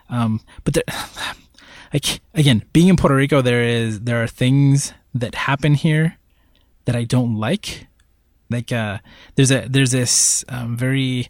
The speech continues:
um, instead of caroling, people do this thing called a parranda, which is, like, everybody, um, comes, like, to your house singing, but it's not a Christmas carol. It's like a, a super, um, I don't know,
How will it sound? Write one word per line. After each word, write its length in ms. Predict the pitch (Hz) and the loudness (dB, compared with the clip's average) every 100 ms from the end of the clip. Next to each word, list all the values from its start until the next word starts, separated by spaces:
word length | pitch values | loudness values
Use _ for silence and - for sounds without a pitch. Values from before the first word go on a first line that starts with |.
| - - _ _ _ - | -12 -20 _ _ _ -12
um, 220 | 131 127 - | -10 -10 -6
instead 300 | 175 - 202 | 0 2 2
of 120 | 139 | 0
caroling, 560 | - 185 147 117 110 110 | 0 2 2 2 -2 -2
people 280 | - 143 | -2 -2
do 120 | 131 127 | -2 -2
this 200 | 123 - | -4 -2
thing 180 | 120 | -2
called 320 | 117 117 113 107 | -2 -4 -4 -6
a 60 | |
parranda, 640 | - - 117 131 165 196 165 | -8 -8 -4 -2 0 -4 -4
which 220 | 120 - | -6 -6
is, 400 | 117 107 104 107 - - _ | -6 -6 -8 -10 -16 -20 _
like, 160 | 117 - | -12 -8
everybody, 680 | 127 123 127 123 117 107 - _ _ _ - | -4 -2 -2 -4 -4 -6 -10 _ _ _ -8
um, 540 | 110 104 95 - - - _ - - | -6 -6 -8 -12 -18 -20 _ -18 -4
comes, 200 | 135 120 | 0 0
like, 140 | 110 - _ | -2 -12 _
to 140 | - 156 | -4 0
your 100 | 143 | 0
house 320 | - 123 123 | 0 -2 -2
singing, 480 | - - 131 131 123 | -2 0 2 2 2
but 140 | 117 123 | 0 -2
it's 140 | - | 0
not 160 | 156 - | 0 -2
a 80 | - | -10
Christmas 380 | - 127 117 - | -8 -4 -4 -4
carol. 440 | - 123 147 190 - - - - - | -4 -2 -2 -4 -6 -20 -20 -12 -6
It's 140 | 131 | -4
like 120 | 120 | -4
a, 180 | 107 90 - | -4 -8 -12
a 120 | 110 - _ _ _ _ | -14 -14 _ _ _ _
super, 720 | - - 135 123 120 113 104 - - | -8 -6 -4 -4 -4 -4 -6 -8 -12
um, 520 | 120 117 117 113 113 - - - _ | -8 -6 -4 -4 -6 -10 -16 -16 _
I 60 | 135 | -6
don't 100 | |
know, 60 | 127 | -6